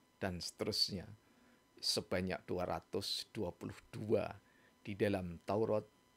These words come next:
Zabur, Injil, dan dua puluh sembilan di dalam Al-Quran. Kemudian di tahun dua ribu sembilan belas kami turunkan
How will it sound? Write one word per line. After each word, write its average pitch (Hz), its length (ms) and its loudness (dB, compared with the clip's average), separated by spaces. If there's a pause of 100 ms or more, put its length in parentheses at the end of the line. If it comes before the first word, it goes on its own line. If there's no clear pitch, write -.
Zabur, 95 600 -2 (720)
Injil, 76 400 -4 (760)
dan 95 220 0
dua 98 240 0
puluh 170 240 6 (500)
sembilan 107 760 4
di - 80 -10
dalam 90 360 -2 (840)
Al-Quran. - 680 -6 (1400)
Kemudian 123 480 10 (480)
di 104 80 2
tahun 104 480 6
dua 107 160 6
ribu 101 480 0
sembilan 101 480 2
belas 107 560 0 (480)
kami 113 320 2
turunkan 151 680 4